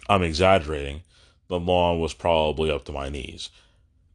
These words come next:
And I knew I needed to get this stuff cut, and I needed to get it quick before the wild safari animals started coming out. And so, went home.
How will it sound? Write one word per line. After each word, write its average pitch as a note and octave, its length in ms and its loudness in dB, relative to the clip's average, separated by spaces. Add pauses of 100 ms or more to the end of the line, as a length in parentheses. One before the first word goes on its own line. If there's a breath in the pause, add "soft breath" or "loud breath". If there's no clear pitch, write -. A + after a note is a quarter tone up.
(160)
And D#2 880 0
I E2+ 140 0
knew F2 200 0
I E2 60 0
needed D#2+ 260 -4
to D2+ 80 -4
get D2 160 -2
this D2+ 180 -4
stuff - 260 -4 (240)
cut, - 320 0
and D2+ 140 -6
I D#2 80 -4
needed D#2 280 -6
to C#2+ 80 -8
get C#2 140 -4
it - 160 -16
quick - 400 -4
before D2 560 -6 (440 soft breath)
the D#2+ 80 -10
wild D#2+ 380 2
safari D2+ 540 -2
animals C#2+ 420 -8
started C2+ 280 -8
coming C#2+ 260 -10
out. C2+ 180 -12 (1300 soft breath)
And G2 180 -2
so, F#2 340 4 (920)
went G2+ 220 0
home. F2+ 400 0